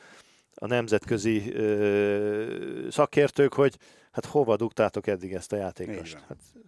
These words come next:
Speaker 1: Hát benne van egyébként.
Speaker 2: Hát
Speaker 1: Reméljük,
Speaker 2: abszolút,
Speaker 1: hogy
Speaker 2: hát
Speaker 1: így lesz.
Speaker 2: illetve igen, elméletileg benne van, benne van Mátéban, Szitában, Nagy Bencében, nem ismeri őket senki a nemzetközi mezőnyből,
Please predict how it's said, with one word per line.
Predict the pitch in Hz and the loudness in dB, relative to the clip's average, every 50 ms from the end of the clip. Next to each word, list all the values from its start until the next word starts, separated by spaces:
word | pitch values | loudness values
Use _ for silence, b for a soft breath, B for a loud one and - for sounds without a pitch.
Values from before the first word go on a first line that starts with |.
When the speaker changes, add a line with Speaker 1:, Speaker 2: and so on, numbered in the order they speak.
| _ _ _ _ | _ _ _ _
Speaker 1:
Hát | 120 123 | -4 -2
benne | 165 180 113 98 95 | -2 -2 -2 -4 -4
van | 92 92 95 | -4 -4 -6
egyébként. | 101 95 104 98 - _ - 117 127 135 - - _ _ _ _ _ _ - | -6 -6 -6 -8 -10 _ -10 -10 -10 -10 -12 -18 _ _ _ _ _ _ -20
Speaker 2:
Hát | - - | -10 -4
Speaker 1:
Reméljük, | 175 170 92 85 | -4 -4 -4 -4
Speaker 2:
abszolút, | 92 92 87 92 - | -8 -12 -12 -10 -10
Speaker 1:
hogy | - 104 | -8 -8
Speaker 2:
hát | 104 101 | -8 -8
Speaker 1:
így | - 98 | -8 -6
lesz. | 98 | -2
Speaker 2:
illetve | - 131 139 131 - 139 143 143 143 - - _ _ _ _ _ _ _ _ | 2 2 2 4 4 4 6 6 4 2 0 _ _ _ _ _ _ _ _
igen, | - 143 135 - 104 - | -4 -4 -4 -4 -6 -6
elméletileg | 120 120 135 143 151 151 139 139 - - 135 143 135 | -2 0 0 2 4 4 2 2 2 0 -2 -2 2
benne | 104 135 110 82 80 85 | 2 2 2 2 -2 -8
van, | 82 87 101 | -10 -6 -4
benne | 127 127 101 87 | -4 -4 -4 -4
van | 82 82 92 | -8 -10 -4
Mátéban, | 117 143 139 - - 107 98 90 92 87 87 | -2 -2 -2 -2 -4 -8 -10 -8 -10 -10 -8
Szitában, | - - 127 - 107 95 92 87 90 90 87 B B B B B B B B _ | -8 -10 -8 -6 -6 -6 -6 -6 -8 -8 -10 B B B B B B B B _
Nagy | - 123 117 | -2 -2 0
Bencében, | 95 110 104 95 - - 90 98 101 | 0 -4 -6 -6 -8 -8 -6 -6 -2
nem | 120 123 113 101 | -2 -2 -2 -2
ismeri | - - - 95 87 85 82 | -4 -8 -10 -10 -10 -10 -10
őket | 82 - 95 - - | -12 -12 -12 -12 -8
senki | - 110 101 87 - - 92 | -8 -8 -8 -10 -12 -14 -12
a | 87 | -12
nemzetközi | 87 87 87 85 82 90 87 - - 90 82 92 | -10 -10 -12 -12 -14 -16 -16 -16 -16 -16 -14 -8
mezőnyből, | 101 123 127 101 110 107 101 98 95 95 95 95 98 | -6 -4 -4 -2 -4 -6 -6 -6 -6 -6 -6 -6 -6